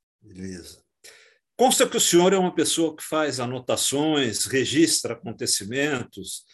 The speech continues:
de fe-, de certa forma se organiza assim. É... vivendo que me... uma vida que me, pelo que eu imagino que seja, uma vida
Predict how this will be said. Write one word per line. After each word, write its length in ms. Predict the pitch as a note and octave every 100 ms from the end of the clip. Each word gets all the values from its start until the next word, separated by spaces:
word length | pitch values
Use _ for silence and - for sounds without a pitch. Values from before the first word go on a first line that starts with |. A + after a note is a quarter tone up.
| _ _ _ _ _
de 280 | B2 B2 C#3
fe-, 420 | C#3+ - E3 F3+ F3
de 100 | D3
certa 380 | D#3 E3+ E3 C#3
forma 520 | - C#3+ E3 E3 D#3
se 200 | - E3
organiza 920 | F3 D3+ D3+ D3 E3+ D3 B2+ G#2 G#2 G2 -
assim. 520 | G#2+ - - A2 E2 _ _ - _ _ _
É... 1080 | C3 C3 B2+ B2+ B2+ A#2+ A#2 A2+ G#2+ G#2+ G2+ - _ _ _ _ _ _ _ _ _ _ _ _
vivendo 560 | D3+ F#3 F#3+ C4 C4+ B3
que 120 | A3
me... 240 | A3 A3 -
uma 240 | F#3 G#3 D3
vida 400 | E3 F#3 C3 B2
que 200 | D#3 D3
me, 220 | C#3 - _ _ _ _ _ _ -
pelo 220 | D#4+ D4
que 100 | A3
eu 140 | G3 F3
imagino 500 | D3+ B2+ F3 F3+ G2+
que 60 |
seja, 560 | - D3 C#3 G#2 G#2+ - - - _ -
uma 220 | D3 D3
vida 420 | C3+ D3+ C3+ C3